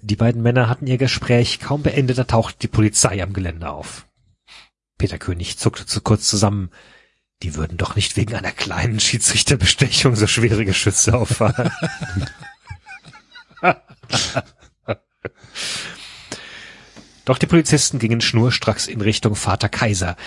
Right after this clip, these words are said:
der gerade in sein Auto einsteigen wollte. Peter konnte seinen Augen nicht trauen. Hatten sie ihm wirklich gerade Handschellen angelegt?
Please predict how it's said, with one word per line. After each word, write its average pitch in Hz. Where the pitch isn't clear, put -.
der 147
gerade 87
in 95
sein 101
Auto -
einsteigen -
wollte. -
Peter -
konnte 82
seinen 85
Augen 92
nicht 85
trauen. 80
Hatten -
sie 98
ihm 78
wirklich -
gerade 82
Handschellen -
angelegt? 101